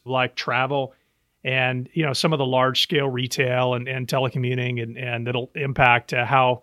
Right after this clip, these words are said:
consumers work and spend their money. But, you know, at the end of the day, we're probably gonna get back to spending money.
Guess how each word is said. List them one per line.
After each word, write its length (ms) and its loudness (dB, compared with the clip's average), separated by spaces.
consumers 500 -2
work 460 -6
and 200 -4
spend 360 0
their 80 0
money. 260 -2
But, 220 -2
you 100 0
know, 220 4
at 140 -2
the 140 2
end 120 2
of 80 2
the 80 2
day, 460 2
we're 480 2
probably 840 2
gonna 240 -4
get 160 -6
back 240 -4
to 60 -8
spending 380 -4
money. 320 -6